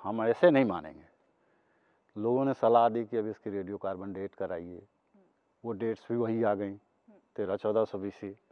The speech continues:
फिर उन्होंने कहा, "एक laboratory की डेट गलत हो सकती है।" दूसरे साल फिर excavation किया, दूसरी laboratory से डेट कराई, वो भी उतनी ही आई। अब लोगों ने सवाल ये उठाना शुरू किया कि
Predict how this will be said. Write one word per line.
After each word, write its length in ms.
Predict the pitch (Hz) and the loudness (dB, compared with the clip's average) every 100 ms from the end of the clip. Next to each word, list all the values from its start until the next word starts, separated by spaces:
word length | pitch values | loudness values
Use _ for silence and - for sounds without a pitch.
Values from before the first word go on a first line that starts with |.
| _ _ - _ | _ _ -20 _
फिर 40 | |
उन्होंने 240 | 127 143 143 | -2 4 8
कहा, 120 | 147 | 10
"एक 220 | 139 139 | 10 8
laboratory 440 | 131 120 127 113 135 | 4 4 0 0 -2
की 100 | 127 | 2
डेट 180 | 127 | 2
गलत 340 | 113 120 127 - | 2 4 4 4
हो 80 | 120 | 0
सकती 340 | 127 - 127 | 0 0 -4
है।" 300 | 117 110 113 _ _ _ _ _ _ _ - | -2 -4 -6 _ _ _ _ _ _ _ 0
दूसरे 260 | 127 147 | 2 6
साल 240 | 143 139 135 | 8 8 8
फिर 180 | - 147 | 8 6
excavation 560 | 131 - 135 135 139 | 6 4 4 4 0
किया, 220 | 123 143 | 6 8
दूसरी 340 | 135 117 104 139 | 8 4 0 2
laboratory 460 | 139 127 127 123 | 2 2 -2 -4
से 120 | 113 123 | -4 -2
डेट 220 | 120 110 | -4 -4
कराई, 340 | 113 110 110 - _ _ _ _ | -4 -4 -6 -12 _ _ _ _
वो 120 | 110 110 | -8 2
भी 160 | 147 | 6
उतनी 260 | 151 - 147 | 6 6 6
ही 120 | 143 | 8
आई। 280 | 139 127 123 - _ _ _ _ _ _ _ _ _ _ | 6 4 0 -12 _ _ _ _ _ _ _ _ _ _
अब 160 | 123 135 | 6 8
लोगों 260 | 139 139 | 8 8
ने 120 | 147 147 | 6 6
सवाल 380 | 135 131 135 | 8 10 10
ये 140 | 131 131 - _ _ _ _ | 8 2 0 _ _ _ _
उठाना 320 | 113 123 131 | -8 -2 -2
शुरू 240 | 123 123 123 | -2 -4 -4
किया 220 | - 131 | 0 0
कि 120 | 131 | -2